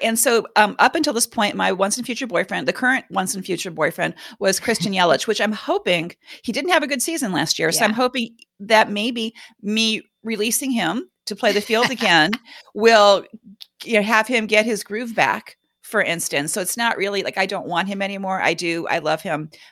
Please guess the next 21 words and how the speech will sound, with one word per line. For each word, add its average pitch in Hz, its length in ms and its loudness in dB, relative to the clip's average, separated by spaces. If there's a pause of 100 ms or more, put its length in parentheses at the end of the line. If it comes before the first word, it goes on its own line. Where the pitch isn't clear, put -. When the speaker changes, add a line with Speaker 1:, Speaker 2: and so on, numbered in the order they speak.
(140)
Speaker 1:
But 151 340 4
it's - 160 -6
time 165 280 0
for - 140 -10
a 240 40 -6
change. 254 340 -4
You - 60 -14
gotta 196 140 0
shake 208 240 -2
things 208 240 -4
up. 202 220 2
And 185 180 -4
Jake 180 280 -2
certainly 185 420 -4
proved 165 300 -10
himself 151 380 -6
this 139 160 -10
past - 240 -6
season. 220 380 -8 (140)
Speaker 2:
You 254 140 -2
know, 247 80 -2